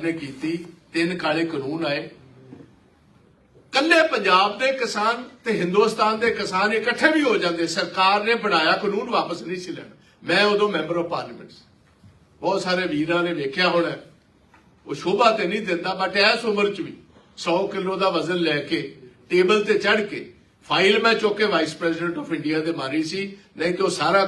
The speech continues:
ਕੁਝ ਤੁਹਾਡੇ ਕੋਲ Google ਤੇ ਕਰੋਗੇ ਤੇ ਅੱਜ ਵੀ ਤੁਹਾਡੇ ਸਾਹਮਣੇ।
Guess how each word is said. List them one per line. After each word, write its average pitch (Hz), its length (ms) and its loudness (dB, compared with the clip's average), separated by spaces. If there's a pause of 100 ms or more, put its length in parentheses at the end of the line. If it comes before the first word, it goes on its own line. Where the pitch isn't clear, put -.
ਕੁਝ 180 180 0
ਤੁਹਾਡੇ 143 340 -2
ਕੋਲ 165 200 -6
Google 156 300 -4
ਤੇ 180 100 -4
ਕਰੋਗੇ 180 360 -4
ਤੇ 175 160 -4
ਅੱਜ 147 140 -6
ਵੀ 160 140 -4
ਤੁਹਾਡੇ 139 240 -8
ਸਾਹਮਣੇ। - 480 -18